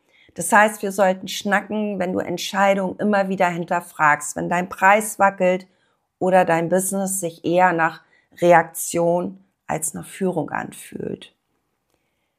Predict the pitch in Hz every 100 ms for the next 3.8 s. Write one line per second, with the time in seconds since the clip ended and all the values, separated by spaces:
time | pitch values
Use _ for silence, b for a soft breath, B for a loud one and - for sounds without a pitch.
0 | _ 196 220 262 - 247 233 226 220 208
1 | 214 202 190 190 - 185 - 175 - -
2 | 294 285 453 - b b b - - -
3 | 196 196 190 - 196 214 208 208